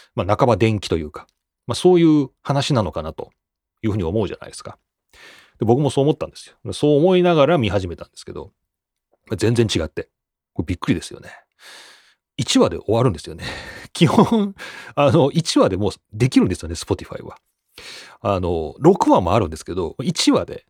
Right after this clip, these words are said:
このダニエル・エクっていう人が出てきて、まあ、その人がまあ、なんだかんだありながら、まあ、自分を貫きつつ、周りと妥協しつつ、まあ、Spotifyというサービスが、まあ、一応スタートにこぎつけると。終わっちゃうんですよね、話。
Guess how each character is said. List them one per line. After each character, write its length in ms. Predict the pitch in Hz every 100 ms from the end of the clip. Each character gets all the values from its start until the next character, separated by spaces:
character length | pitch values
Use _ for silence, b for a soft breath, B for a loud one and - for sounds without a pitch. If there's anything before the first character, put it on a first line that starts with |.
| _
こ 100 | 127
の 60 |
ダ 140 | 107 139
ニ 120 | 180
エ 80 | 185
ル・ 80 | 180
エ 80 |
ク 120 | 180 143
っ 20 |
て 200 | _ 101
い 20 |
う 20 |
人 100 | -
が 80 | 90
出 120 | -
て 100 | 85
き 120 | -
て、 280 | - - 69
ま 100 | 110
あ、 20 |
そ 100 | 110
の 80 | 147
人 140 | 147 101
が 60 |
ま 120 | 87
あ、 40 | 92
な 120 | 117
ん 60 | 135
だ 100 | 131
か 100 | 127
ん 60 |
だ 100 | 85
あ 40 | 85
り 80 |
な 120 | 110 104
が 120 | 90
ら、 220 | 80 - _ _
ま 80 | 101
あ、 20 |
自 160 | 92 107
分 160 | 127
を 80 | 113
貫 320 | - 131 127 120
き 120 | 104
つ 120 | 120
つ、 280 | - - - _ -
周 200 | 101 113
り 80 | 110
と 100 | 95
妥 160 | 92
協 220 | - 120
し 100 | 95
つ 120 | - 120
つ、 280 | - 73 B B B -
ま 80 |
あ、 20 | 101
Spotify 520 | - 127 95 92 85
と 80 | 92
い 60 | 87
う 60 |
サ 160 | 85 113
ー 60 | 87
ビ 80 |
ス 120 | 87 98
が、 340 | 127 123 92
ま 60 | 90
あ、 20 |
一 160 | 98 196
応 60 |
ス 80 | -
タ 180 | 196 170
ー 20 |
ト 100 | 131
に 100 | 127
こ 100 | 113
ぎ 100 | 98
つ 120 | -
け 100 | -
る 80 | 85
と。 200 | - - _ _ _ _ _ _
終 180 | - -
わ 100 | 254
っ 60 | -
ち 80 | 294
ゃ 20 |
う 40 |
ん 20 | 156
で 60 |
す 80 | -
よ 60 | 92
ね、 40 |
話。 380 | 85 82 -